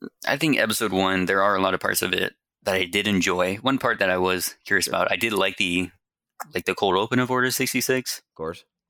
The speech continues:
Speaker 1: But I was also like, "Why are we opening on something that isn't Kenobi in a show called Kenobi?"
Speaker 2: Sure.
Speaker 1: And then after that, we have the Inquisitor scene, which, again, I like the idea of it a lot.
Speaker 2: Mm-hmm.
Speaker 1: Uh,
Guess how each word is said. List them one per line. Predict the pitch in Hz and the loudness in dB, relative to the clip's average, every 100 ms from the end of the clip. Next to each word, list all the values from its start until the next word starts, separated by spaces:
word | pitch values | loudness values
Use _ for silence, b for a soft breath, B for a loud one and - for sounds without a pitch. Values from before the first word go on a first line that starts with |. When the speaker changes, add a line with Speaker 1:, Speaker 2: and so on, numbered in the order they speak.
| _ _ | _ _
Speaker 1:
But | 101 123 135 85 85 - | -4 -2 2 2 0 -2
I | |
was | 90 101 | -4 -4
also | 92 | -4
like, | 92 90 | -2 0
"Why | 98 95 | 0 0
are | 92 | 0
we | 90 | 0
opening | 92 - 92 87 | -2 -2 -2 0
on | 87 87 | 2 0
something | 85 92 92 | -2 -4 -2
that | 87 - | -2 -2
isn't | 87 90 87 _ _ _ _ | -2 -4 -4 _ _ _ _
Kenobi | - 92 92 92 95 107 | 0 2 2 -2 -6 -4
in | 92 | -2
a | |
show | - 95 | 0 -2
called | 87 92 92 - | 0 0 0 -2
Kenobi?" | 90 90 87 92 95 - _ _ _ _ | 0 0 -2 -4 -6 -10 _ _ _ _
Speaker 2:
Sure. | 101 95 | -10 -4
Speaker 1:
And | 92 95 | 0 0
then | 92 90 87 _ 104 | 0 0 -4 _ -2
after | 147 - 92 | -2 0 0
that, | 87 90 | 0 -2
we | 95 | -4
have | 90 92 | -2 -2
the | 90 | -2
Inquisitor | 87 - 170 113 98 90 | -2 0 0 2 0 0
scene, | - 87 87 113 131 _ _ _ _ _ _ | -2 0 0 0 -4 _ _ _ _ _ _
which, | 92 92 87 - - - _ - | 0 0 0 -4 -6 -10 _ -4
again, | 95 92 | 0 2
I | |
like | 92 110 | 0 0
the | 101 | 0
idea | 90 87 107 | 0 0 0
of | 107 95 | 2 2
it | 95 - | -2 -2
a | |
lot. | 85 85 90 92 - _ _ _ _ _ | -2 0 0 -2 -6 _ _ _ _ _
Speaker 2:
Mm-hmm. | - 87 87 | -2 0 0
Speaker 1:
Uh, | 90 | -2